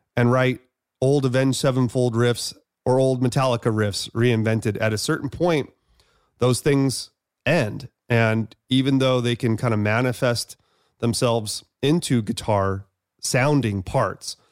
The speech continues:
even the last couple of records, it kinda sta-, it's, especially The Stage, it came from different inspiration.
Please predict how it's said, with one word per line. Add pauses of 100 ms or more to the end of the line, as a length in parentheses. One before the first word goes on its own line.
(420)
even
the
last
couple
of
records,
it
kinda
sta-,
it's, (460)
especially
The
Stage, (600)
it
came
from (1080)
different
inspiration.